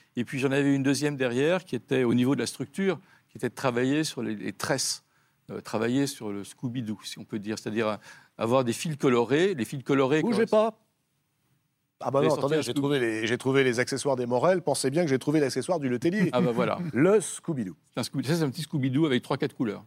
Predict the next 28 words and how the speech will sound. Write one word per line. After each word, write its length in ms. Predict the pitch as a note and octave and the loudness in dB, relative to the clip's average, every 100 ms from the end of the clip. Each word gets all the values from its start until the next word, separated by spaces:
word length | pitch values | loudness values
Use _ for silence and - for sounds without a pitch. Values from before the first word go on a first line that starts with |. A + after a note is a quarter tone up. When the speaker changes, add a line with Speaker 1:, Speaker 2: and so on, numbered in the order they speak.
| _ _ | _ _
Speaker 2:
Oui, 100 | - - | -12 -10
bah 80 | |
très 140 | E2 B2 | -6 -2
bien, 140 | E3 | 0
bah 80 | G2 | -2
attendez, 380 | E2 G#2 G2+ F2+ | -4 -4 -2 -4
eh 40 | F#2+ | -4
oh. 200 | G#2 F2 _ D3+ | -6 -8 _ -8
Voilà, 220 | - G#2 F#2 | 0 0 2
un 40 | |
deuxième 340 | A2+ B2+ C3+ | 0 2 0
Scooby-Doo. 440 | A#2 - G#2 A2+ F#3+ | 0 -6 -2 0 2
Speaker 1:
Ah, 100 | C3 | 0
celui-là 200 | - C3 | 2 0
est 40 | |
plus 120 | A#2+ C3+ | 0 -2
compliqué. 420 | A#2+ A2+ - D3+ | -6 -6 -6 -4
Speaker 2:
Est-ce 100 | C3 | -4
que 80 | - | -4
vous 40 | G#3 | -4
pouvez 140 | A#3 | 0
nous 120 | G3+ | 0
montrer 640 | E3+ E3+ - F3 F#3 A3+ C#4 _ _ _ _ _ _ | 0 0 2 2 4 0 -6 _ _ _ _ _ _
pourquoi 680 | - A3+ - - D3 G#2+ - _ _ | -6 -6 -6 2 4 4 -2 _ _
et 100 | B2+ | -12
comment 480 | - F3 F3+ A3+ B3+ | 0 0 2 -2 -2
un 100 | C3+ | 0
roman 640 | B2 A#2+ E3+ D#3 D#3 A#3 | 0 2 0 4 2 2